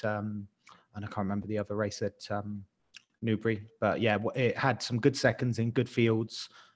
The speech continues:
at Doncaster and Newbury, some good grade racing.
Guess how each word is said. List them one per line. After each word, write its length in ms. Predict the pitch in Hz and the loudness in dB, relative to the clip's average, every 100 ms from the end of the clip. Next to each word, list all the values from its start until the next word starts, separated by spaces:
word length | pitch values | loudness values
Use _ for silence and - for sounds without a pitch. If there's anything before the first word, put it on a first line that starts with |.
| - | -4
at 140 | 104 | 2
Doncaster 560 | 123 117 120 101 - 110 | 4 6 6 4 2 0
and 80 | 110 | 2
Newbury, 460 | 113 117 123 123 - | 2 4 2 0 -8
some 180 | - 110 | -6 -2
good 180 | 113 - | -2 4
grade 280 | 110 110 | 4 6
racing. 360 | 110 107 135 | 4 2 2